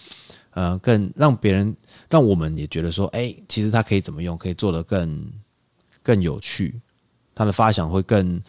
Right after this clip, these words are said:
更有价值，让它再有再次上桌的空间。我觉得这是一件很棒的事情。那当然我们还是会不断地持续发想，还有什么东西可以拿来二次再利用的。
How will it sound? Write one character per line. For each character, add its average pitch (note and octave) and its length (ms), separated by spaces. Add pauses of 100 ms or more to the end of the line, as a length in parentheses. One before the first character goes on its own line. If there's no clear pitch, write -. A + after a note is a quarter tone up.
(380)
更 B2 120
有 D2+ 120
价 E2 280
值， - 200 (720)
让 A2 160
它 G2+ 160
再 G2 220
有 D2+ 120
再 F#2+ 220
次 F2 240
上 E2 260
桌 D#2+ 160
的 C2+ 60
空 D2 300
间。 - 200 (160)
我 G2 120
觉 A2+ 100
得 C3+ 60
这 D#3+ 160
是 C#3 140
一 B2+ 40
件 A#2+ 160
很 - 180
棒 D#2 220
的 - 80
事 - 140
情。 - 200 (840)
那 D3 80
当 E3 120
然 C#3+ 100
我 G2 60
们 E2+ 100
还 F2 140
是 - 100
会 A2+ 160 (140)
不 F#2+ 100
断 G#2+ 220
地 F2+ 100
持 - 240
续 G2 160
发 F2+ 220
想， E2+ 140
还 G2+ 160
有 A2 100
什 F2+ 160
么 D#2+ 80
东 F2 160
西 F2 160
可 - 140
以 E2+ 60
拿 D#2 120
来 D#2 200
二 F#2 100
次 - 180
再 D2+ 180
利 D2 140
用 - 180
的。 G#2+ 120